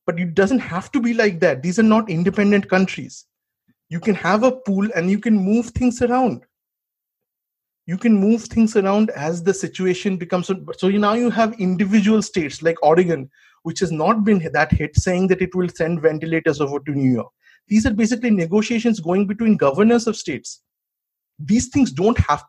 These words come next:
at this point of time, the governors should be looking after the operational aspects of the everyday thing. The national level coordination has to be done by the federal government. That's why the people paid them tax money. And they haven't done it.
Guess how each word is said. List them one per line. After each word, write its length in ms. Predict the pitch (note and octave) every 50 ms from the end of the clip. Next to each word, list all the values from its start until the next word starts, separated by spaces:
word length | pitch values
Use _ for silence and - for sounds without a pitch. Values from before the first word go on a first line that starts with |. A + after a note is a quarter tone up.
| _ -
at 180 | B2 C3 C3 C#3
this 180 | G3 A#3+ - -
point 280 | - A#3+ A#3 A3+ A#3
of 120 | A#3 A#3+ -
time, 220 | G#3+ G3+ G#3+ A3
the 100 | A3+ G#3
governors 480 | - C#3 C3+ B2+ D3+ E3+ F#3+ G#3 G#3+ -
should 140 | A3 F#3+
be 80 | G3+ G#3+
looking 300 | F3+ D#3+ D3 - G#3 G#3
after 260 | F#3+ F3 - - G#3+
the 180 | G#3 G#3 C4 - -
operational 560 | C3 C3 - - F#3 G3+ - - G#3+ G#3 F#3+ F3+
aspects 560 | D3+ C3+ - - - C3 - - - - - _ _ _ _ _ _ _ -
of 160 | D#3 - - _ -
the 100 | F#3 G3 - F3
everyday 480 | D#3+ D3+ D3+ E3+ F3+ E3 E3+ D#3 C#3+ - A2 - - - _ _ _ -
thing. 280 | E3 D3+ C#3+ - C3 -
The 260 | D#3+ D#3+ D3+ B2+ - _ -
national 540 | C#3+ C3+ D3 D3 D3+ - - B3 B3 B3 A#3+
level 380 | A#3 A3+ A3+ G#3 G3 A3 G#3+
coordination 560 | G#3+ - E3+ F3 F3+ F3 F3+ G#3+ G#3+ A#3+ A3+
has 240 | E3+ E3 E3 D#3+ -
to 80 | - G#3+
be 100 | A3 G#3
done 220 | G3+ G3 G3 F#3
by 100 | F#3+ F#3+
the 120 | F#3+ B3 A#3+
federal 360 | - E3+ E3 D#3 F3 F#3+ F#3
government. 400 | F3+ G3 G#3+ A3+ A3+ G3+ C#3+ - - _ _ - - _ -
That's 160 | F3 F3 -
why 160 | A#3 A#3 A#3
the 120 | G3+ G#3+ G#3+
people 380 | - - F#3+ F#3 - B3 A3+ A3+ - -
paid 280 | F#3+ G3 G#3 F#3+ F3+
them 260 | F3+ G3 G#3 A3 G#3+ -
tax 280 | F3+ E3+ F3 F3 - G3+
money. 260 | F3+ D3 C#3 C3+ C#3 _ _ _ _ _ _ _ _ _ _ _ _ _ _ _ _ _ _ _ _ _ _ _ _ _ _ _ -
And 140 | E3+ F3 F3
they 80 | E3+
haven't 280 | D#3+ D#3 D3 D3 C#3 B2
done 180 | B2 A#2+ A#2+
it. 160 | - C3+ -